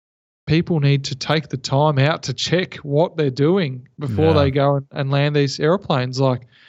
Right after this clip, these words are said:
Speaker 1: you'll, you'll kill somebody or you'll kill yourself. Like, it's, people just need to take it a bit more seriously, I think.
Speaker 2: I think it's definitely a, a lesson that everyone should, uh,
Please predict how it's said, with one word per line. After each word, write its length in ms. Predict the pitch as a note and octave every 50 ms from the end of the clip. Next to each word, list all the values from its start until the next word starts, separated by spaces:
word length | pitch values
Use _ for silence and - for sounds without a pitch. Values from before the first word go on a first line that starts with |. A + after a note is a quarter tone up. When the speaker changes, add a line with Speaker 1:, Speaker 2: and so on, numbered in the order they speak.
| _ _ _ _ _ _ _ _ _ -
Speaker 1:
you'll, 320 | - D#3+ E3 F#3 G#3 - -
you'll 180 | F#3 E3 E3
kill 280 | D#3+ - - F3 G#3 A3+
somebody 480 | - - B3+ A3+ G3+ D#3+ C3 B2+ B2 B2+
or 120 | C#3+ C#3+
you'll 140 | D3+ D#3+ D3+
kill 240 | - - D#3+ D#3+ E3
yourself. 560 | D#3+ D3 - F3+ G#3 G#3+ E3 - - - -
Like, 240 | C#3 C3+ B2+ - -
it's, 400 | - C3+ - - - - - - _ _
people 280 | - - D3+ D#3 E3 D#3+
just 180 | D3 C#3 - D3+
need 140 | D3 C#3+
to 60 | C3+ -
take 200 | C#3+ C#3 C3 C3+
it 60 | C3
a 40 | B2+
bit 120 | C#3 D3
more 140 | C#3+ B2+ A2+
seriously, 440 | - - C3+ C3+ C3+ C3 - B2+ B2
I 80 | A2+
think. 200 | A2+ C3 D3+ E3 - _ _ _ _ -
Speaker 2:
I 80 | G#2+ G#2+
think 180 | - B2+ A#2+
it's 180 | A#2 - - -
definitely 400 | - G#2+ G#2+ - A#2 G#2+ G2+ F#2+
a, 320 | F#2+ F#2 F#2 F#2 F#2+ G2+ A2 - -
a 120 | - F#2
lesson 360 | F#2 F#2+ G2 F#2+ - G#2 G2+
that 160 | F#2+ F2+ D#2+ - -
everyone 320 | - G#2 G2 G2 G2 G2+
should, 240 | G2 - G#2 F#2+ G2
uh, 380 | F2 F#2 G2 G2 G2 F#2 F#2+